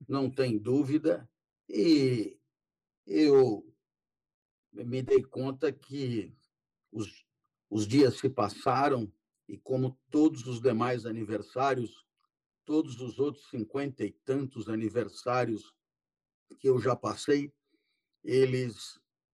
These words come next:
é, me permitiram, é, uma extraordinária reflexão sobre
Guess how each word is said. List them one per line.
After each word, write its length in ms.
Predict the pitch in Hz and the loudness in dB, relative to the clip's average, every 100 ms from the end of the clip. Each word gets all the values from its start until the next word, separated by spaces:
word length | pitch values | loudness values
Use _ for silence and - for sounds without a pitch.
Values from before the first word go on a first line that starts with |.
| _ | _
é, 680 | 135 127 117 113 107 101 98 101 _ _ _ _ _ _ _ _ _ _ _ _ _ _ | -8 -4 -4 -4 -2 -2 -4 -10 _ _ _ _ _ _ _ _ _ _ _ _ _ _
me 240 | 120 117 127 | -12 -8 -2
permitiram, 1000 | 143 127 127 - 156 151 135 120 101 104 _ _ | 0 2 -2 -6 -2 0 0 -2 -4 -8 _ _
é, 320 | 110 110 104 - - | -8 -4 -4 -4 -8
uma 420 | 117 117 107 98 - _ _ _ _ | -4 0 0 -2 -12 _ _ _ _
extraordinária 1000 | - - 139 131 131 110 110 131 135 123 | -20 -4 2 4 2 0 0 2 4 2
reflexão 840 | 107 107 123 113 - 131 139 135 - _ _ | 0 -8 -8 -10 -8 -6 -6 -6 -14 _ _
sobre 880 | _ - - 127 123 131 131 117 98 | _ -18 -4 -2 4 6 6 4 -4